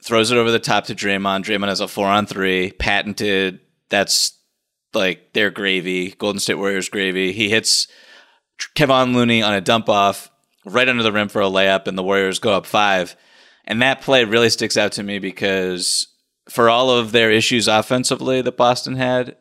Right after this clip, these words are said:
like, you really can't, and maybe they were intentionally blitzing. I, I have a really hard time believing that that was what was supposed to happen on that possession. Normally they would switch it, put White on Draymond and Tatum on Curry, and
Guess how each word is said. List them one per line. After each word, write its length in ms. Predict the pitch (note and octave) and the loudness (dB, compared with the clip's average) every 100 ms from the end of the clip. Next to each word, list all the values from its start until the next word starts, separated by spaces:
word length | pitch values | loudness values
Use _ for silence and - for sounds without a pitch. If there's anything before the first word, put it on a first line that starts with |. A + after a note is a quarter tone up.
| _ _ _ _ _ _ - | _ _ _ _ _ _ -4
like, 500 | G2+ G2+ - - _ _ _ _ _ - | 0 0 -2 -14 _ _ _ _ _ -8
you 180 | A2+ A2 | -6 -4
really 400 | G#2+ C3+ C3 C3+ | 2 4 4 2
can't, 300 | - B2 A2+ | 0 -2 0
and 100 | A2 | 0
maybe 200 | C3+ G3+ | 0 4
they 120 | F#3+ | 4
were 160 | F#3 F3+ - | 4 0 -4
intentionally 1080 | A2+ - C#3 - F#3 F#3 F#3 F#3 F#3 - _ | -4 -2 0 0 0 0 -2 -4 -8 -14 _
blitzing. 320 | F3 F#3 G3+ - | -4 0 0 0
I, 200 | B2+ C3+ | 0 0
I 240 | B2+ B2 B2 | 0 0 0
have 160 | C3+ | 0
a 80 | A#2 | 0
really 300 | E3 A3+ F#3+ | 2 2 4
hard 200 | D3+ B2 | 4 2
time 240 | C3+ A2+ G#2 | 0 -2 -2
believing 340 | G#2+ G2+ G2 | -2 -2 -2
that 100 | F#2 | -2
that 120 | G#2 | 0
was 180 | G2 F#2 | 0 -2
what 100 | F#2 | -4
was 100 | F#2 | -4
supposed 340 | G2+ A2 G2+ G#2 | -2 -2 -2 -2
to 80 | |
happen 240 | G#2 F2+ G2+ | -4 -4 -4
on 100 | G2 | -4
that 140 | F#2+ | -4
possession. 640 | G#2 F#2+ G#2 - G2 F#2 - - - - - | -4 0 0 0 -4 -6 -12 -20 -20 -12 0
Normally 320 | A#2 A2+ G#2 | 2 2 2
they 100 | G#2 | 2
would 160 | F#2 | 2
switch 400 | - - A2 - | 0 2 0 0
it, 240 | G2 F#2+ - | 0 -2 -2
put 200 | A2+ D#2 | -4 -2
White 240 | G2+ G2+ | 0 2
on 180 | G2+ F#2 | 2 0
Draymond 500 | G#2 G#2+ G2 F#2+ F#2+ | -2 -4 -2 -4 -4
and 140 | F2+ | -8
Tatum 360 | - A2 G2 F#2+ | -4 -2 0 -4
on 140 | F2+ | -8
Curry, 440 | - G#2+ G2 F#2+ F2+ | -8 -4 -2 -2 -2
and 200 | F2+ | -6